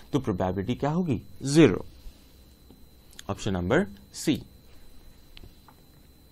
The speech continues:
सेवेंटी फ़ोर, if A denotes that a student read in a school। इवेंट ए क्या कह रहा है? एक स्टूडेंट है जो स्कूल में पढ़ रहा है।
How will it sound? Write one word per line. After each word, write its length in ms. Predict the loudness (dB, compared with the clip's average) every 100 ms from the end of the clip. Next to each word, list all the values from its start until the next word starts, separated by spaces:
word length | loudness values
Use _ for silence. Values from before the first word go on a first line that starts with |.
| -20 -20 -20 -20 -20 -20 -20 -20 -20 -14
सेवेंटी 540 | 4 8 8 6 2
फ़ोर, 280 | 2 -2 -4 -10 -20 -20 -20 -20 -20 -20 -20 -20 -20 -20 -20 0 6
if 140 | 6 4 -6 4
A 140 | 6
denotes 380 | 6 4 4 0
that 280 | 0 2 2 0 -14 -20 -4 2
a 60 |
student 560 | 2 6 6 8 6 2
read 360 | 6 6 6 0
in 80 |
a 80 | 0
school। 380 | -2 -6 -8 -8 -10 -20 -20 -20 -20 -8 6
इवेंट 340 | 6 6 2 0 6
ए 320 | 6 6 0 -12 -20 -2
क्या 160 | 0
कह 180 | 0 0
रहा 140 | 0 0
है? 160 | -2 -6 -20 -2 0
एक 120 | 0
स्टूडेंट 500 | 0 2 4 4 4
है 100 | 2
जो 120 | 2
स्कूल 320 | 0 2 2
में 240 | 2 0 2
पढ़ 180 | 0
रहा 360 | 0 -4 -2 -4
है। 360 | -2 -4 -4